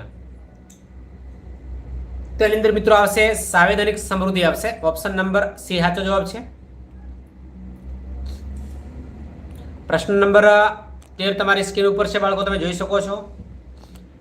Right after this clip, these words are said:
કે મોટા ભાગના લોકો કેટલી વિગતોનું પુનરાવર્તન કરી શકે છે?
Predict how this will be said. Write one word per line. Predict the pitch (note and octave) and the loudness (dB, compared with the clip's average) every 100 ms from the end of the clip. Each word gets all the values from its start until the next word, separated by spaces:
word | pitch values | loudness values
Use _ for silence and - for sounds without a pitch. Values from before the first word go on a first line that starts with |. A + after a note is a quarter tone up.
| - | -8
કે | G3+ | -4
મોટા | F3+ E3 E3 A3 F#3+ | 2 2 6 6 6
ભાગના | F3+ G3+ | 4 2
લોકો | G3+ F#3+ F#3 C3 - - - - - - - - - - - - - | 0 0 -2 -4 -6 -10 -12 -14 -14 -16 -16 -14 -14 -12 -10 -8 -6
કેટલી | F3+ F3 G3+ A#3 | -6 -4 2 4
વિગતોનું | G#3+ G3+ G#3 G#3+ G#3 | 6 4 4 2 0
પુનરાવર્તન | F#3+ F3 F#3+ G3 G3+ G#3 | -2 2 4 2 -2 -2
કરી | F3+ F#3+ | -2 -2
શકે | F#3 F#3 F3+ | -4 -2 -2
છે? | D#3 | -4